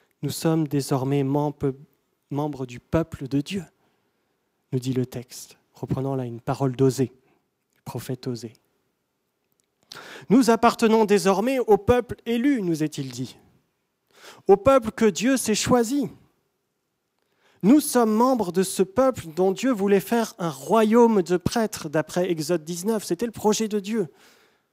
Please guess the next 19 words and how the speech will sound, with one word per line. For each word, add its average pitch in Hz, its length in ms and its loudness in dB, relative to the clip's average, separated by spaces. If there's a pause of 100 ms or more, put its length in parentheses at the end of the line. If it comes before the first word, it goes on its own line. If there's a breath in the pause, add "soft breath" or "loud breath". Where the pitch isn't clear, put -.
C'était 220 560 -4
le 165 100 -2
plan 226 300 2
de 208 160 2
Dieu 226 300 -4 (320 soft breath)
pour 156 180 -4
Israël. 143 480 -6 (1600)
Toutefois, - 320 -2
l'Ancien 156 320 -2
Testament 175 460 -2
nous 160 100 2
révèle 147 340 -2
combien 156 360 -2
Israël 165 480 -2 (560 loud breath)
a 135 80 -8
aussi 135 280 -10
eu 165 40 -8
du 131 160 -10
mal 160 300 -4